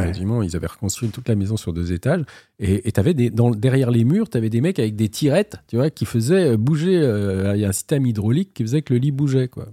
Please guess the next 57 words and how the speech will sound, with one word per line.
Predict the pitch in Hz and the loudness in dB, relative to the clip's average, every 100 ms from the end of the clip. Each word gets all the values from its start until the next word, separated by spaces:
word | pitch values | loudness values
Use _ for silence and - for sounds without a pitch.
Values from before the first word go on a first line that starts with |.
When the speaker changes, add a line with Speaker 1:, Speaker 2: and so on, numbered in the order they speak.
| - | 4
Speaker 1:
Ouais. | 110 98 85 - - | 6 6 0 -8 -10
Speaker 2:
Tout | 151 | -2
ça | 185 | 2
Speaker 1:
Ce | 170 | 2
Speaker 2:
est | |
fait | - | 2
à | 135 | 2
la | 131 | 2
main. | 123 127 _ _ - | 0 -2 _ _ -10
Speaker 1:
Ce | 123 | -6
qui | - | 0
est | 185 | 2
incroyable, | 185 165 165 208 190 | 2 2 2 2 0
c'est | 143 | -4
qu'il, | 135 135 131 123 - 127 123 | 0 2 2 0 -4 -2 0
euh, | 117 117 | 0 0
ré-, | 101 123 170 175 | 0 2 4 4
réfrigère | 131 196 - 165 143 175 180 | 4 4 2 0 2 2 2
les | 123 | 0
plateaux. | 110 110 101 196 135 | 0 -2 0 2 2
Speaker 2:
Ouais. | 113 110 - - | -2 -8 -10 -4
Speaker 1:
Tu | |
vois | 117 117 | 2 4
véritablement | 117 117 120 131 139 | 4 2 2 2 2
de | |
la | 110 | 2
Speaker 2:
On | |
va | 104 | 4
avoir | 120 | 4
Speaker 1:
buée | 147 | 4
Speaker 2:
la | |
Speaker 1:
qui | 139 107 | 2 0
sort | 139 | 2
Speaker 2:
buée. | 123 | 2
Speaker 1:
de | |
la | 120 | 2
bouche. | 190 175 | 2 2
Alors | 120 | 0
effectivement, | 120 123 156 | 0 -2 -2
ça | 165 120 | 0 -2
se | - | -2
réchauffait | 143 - 123 139 | -4 -2 -4 -4
très | - 160 | -2 -2
rapidement | 143 147 147 156 | -2 -2 0 0
au | 127 | 2
bout | 123 | 0
de | |
trois | - 160 | 0 0
minutes | 139 143 135 | 2 0 0
de | 117 | -2
tournage | 117 120 143 117 | 0 0 2 0
à | |
cause | 113 110 | -2 -2
des | 107 | -4
spots. | - 180 | -6 -4
Speaker 2:
Ouais, | |
ouais. | 110 | -4